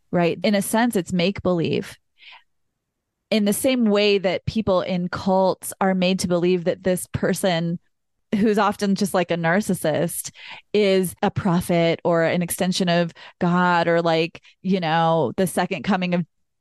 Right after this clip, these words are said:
the Messiah or whatever the fuck. Actually,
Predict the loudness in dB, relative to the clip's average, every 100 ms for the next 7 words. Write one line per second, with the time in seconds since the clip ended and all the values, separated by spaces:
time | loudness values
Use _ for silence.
0 | _ -4 -2 0 0 0 2 2 2 2
1 | 0 -2 -2 -2 -2 -8 _ _ _ 0
2 | 2 2 0 0 2 2 2 0